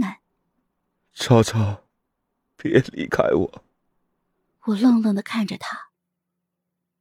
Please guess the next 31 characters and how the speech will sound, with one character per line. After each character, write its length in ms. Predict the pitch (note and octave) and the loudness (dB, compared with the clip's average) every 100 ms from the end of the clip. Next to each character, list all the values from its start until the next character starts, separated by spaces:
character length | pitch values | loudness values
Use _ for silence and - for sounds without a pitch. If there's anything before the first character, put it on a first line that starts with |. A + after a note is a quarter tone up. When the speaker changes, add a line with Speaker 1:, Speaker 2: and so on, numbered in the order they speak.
| _ _ _ | _ _ _
Speaker 1:
是 520 | - - - D4+ A#3+ | -10 -8 -6 -6 -8
啊， 280 | - - - _ _ _ _ _ _ _ _ _ _ | -12 -20 -20 _ _ _ _ _ _ _ _ _ _
来 160 | - C#4 | 0 2
到 140 | F4 | 4
这 160 | F4 F4 | 4 4
里 120 | C4+ | 4
不 220 | G#3+ G#3+ | 2 -2
是 140 | B3 F4+ | 0 0
我 140 | C4+ | 0
可 180 | - G3 | 0 -2
以 60 | F#3+ | 0
选 280 | - F#3 | -2 -4
择 220 | - D#3+ - | -6 -10 -12
的， 80 | - - _ _ _ _ _ _ _ _ _ _ _ _ _ - | -16 -18 _ _ _ _ _ _ _ _ _ _ _ _ _ -16
但 120 | A3 | -12
是 140 | - | -10
离 220 | A3+ F3 | -6 -6
开 280 | F#3 - C4 | -8 -6 -6
这 200 | B3+ A#3 | -4 -6
里， 260 | F#3+ G3+ - _ _ _ _ _ | -6 -10 -16 _ _ _ _ _
应 140 | - F4+ | 6 6
该 100 | F#4 | 6
就 140 | F#4+ | 2
是 100 | E4 | 2
我 160 | C4 A3 | 0 0
最 220 | - E4+ | 0 0
好 260 | - - - | -2 -14 -16
的 100 | G3 | -16
归 260 | - G3+ | -6 -6
宿 240 | G3 - F#3 | -6 -8 -12
了。 260 | E3+ F#3 | -14 -20